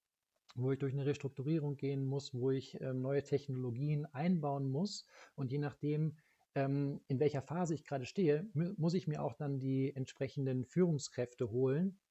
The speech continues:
ähm, die das, das Mindset, die auch die Werte mitbringen,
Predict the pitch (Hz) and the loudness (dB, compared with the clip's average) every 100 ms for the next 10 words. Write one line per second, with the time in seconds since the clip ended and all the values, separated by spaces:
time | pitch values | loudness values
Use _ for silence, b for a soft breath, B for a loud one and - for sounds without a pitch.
0 | _ _ _ _ _ - - 127 123 113 | _ _ _ _ _ -16 -6 -2 -2 0
1 | 156 147 - - 127 127 123 160 180 160 | 0 -2 -6 -8 -6 -2 0 0 0 -2
2 | - - 107 120 156 208 131 117 - 123 | -2 -4 -2 0 2 2 0 -2 -2 -2
3 | 123 170 | -2 -2